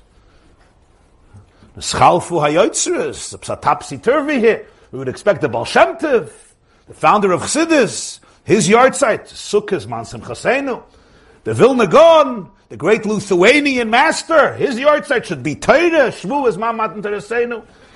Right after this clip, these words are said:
says, but the Hashgacha had it otherwise. Providence had it the opposite way. An interesting observation, <laughs> certainly a cute observation. And I assume what he was trying to convey is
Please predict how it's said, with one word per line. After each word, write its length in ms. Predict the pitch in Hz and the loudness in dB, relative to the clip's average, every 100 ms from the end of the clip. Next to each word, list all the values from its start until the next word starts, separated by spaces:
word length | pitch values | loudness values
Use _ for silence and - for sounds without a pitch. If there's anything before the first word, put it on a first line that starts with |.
| - | -8
says, 160 | - | -2
but 140 | 214 220 | 0 2
the 80 | 196 | 0
Hashgacha 520 | 202 170 233 233 202 | 0 0 0 2 2
had 140 | 190 | 2
it 80 | 175 | 2
otherwise. 800 | 151 139 104 92 - - - - _ _ _ _ _ _ | -2 -4 -8 -12 -16 -20 -20 -20 _ _ _ _ _ _
Providence 580 | - 240 254 220 202 180 | 0 4 4 2 -2 -4
had 220 | 165 160 | 0 0
it 380 | 143 123 - - _ _ - | 0 -6 -14 -20 _ _ -10
the 140 | - | -4
opposite 460 | 123 113 - 104 98 | -4 -4 -10 -12 -12
way. 240 | 78 - _ _ _ _ _ _ - | -14 -14 _ _ _ _ _ _ -10
An 120 | 175 | -4
interesting 480 | 302 349 262 - 240 | -2 0 -2 0 2
observation, 720 | 208 165 175 143 120 - 196 - _ _ _ _ _ 139 | 2 0 -2 -2 -2 -8 -12 -12 _ _ _ _ _ -20
<laughs> 480 | - - - - - | -20 -20 -20 -20 -8
certainly 460 | - 190 190 156 135 | 2 2 2 -2 -2
a 60 | |
cute 240 | - 214 190 | -2 0 2
observation. 680 | 139 131 120 117 - - - _ _ _ _ _ 175 | 2 -2 -4 -6 -8 -14 -18 _ _ _ _ _ 0
And 100 | 208 | 2
I 60 | |
assume 480 | 208 202 - 277 262 | 2 2 -2 -2 2
what 180 | 214 - | 0 0
he 120 | 180 | -2
was 140 | 170 | -2
trying 280 | - 202 196 | 0 0 0
to 100 | - | -2
convey 440 | - 165 151 160 139 | -8 -6 -2 0 0
is 520 | 123 143 - - | 0 -4 -14 -18